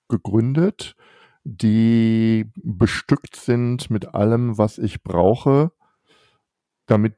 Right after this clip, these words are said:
diese, ähm, also von der Idealidee her, ähm, autonom und entkoppelt arbeitsfähig sind.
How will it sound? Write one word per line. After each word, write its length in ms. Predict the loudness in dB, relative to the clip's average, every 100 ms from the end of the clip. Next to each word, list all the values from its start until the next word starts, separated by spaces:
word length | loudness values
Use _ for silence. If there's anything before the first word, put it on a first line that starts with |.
| -2
diese, 840 | -2 0 2 4 4 4 2 0
ähm, 760 | 0 2 2 0 -2 -2 -4 -4
also 160 | -4 -4
von 160 | -2 -2
der 80 |
Idealidee 840 | 0 -2 2 2 2 -2 0 0 0
her, 680 | 0 -2 -2 -2 -2 -2 -2
ähm, 1200 | 0 2 2 0 0 -2 -2 -4 -4 -4 -6 -8 -16 _ _ _ _ _ _ _ _ 2
autonom 960 | 4 4 2 2 4 2 2 0 -2
und 280 | -4 -2 -2
entkoppelt 800 | -4 -4 -2 0 2 2 2 -4 -6
arbeitsfähig 1300 | 0 2 0 -2 -20 -20 -20 -10 -2 0 0 -4 -8
sind. 640 | -8 -4 -2 -2 -4 -10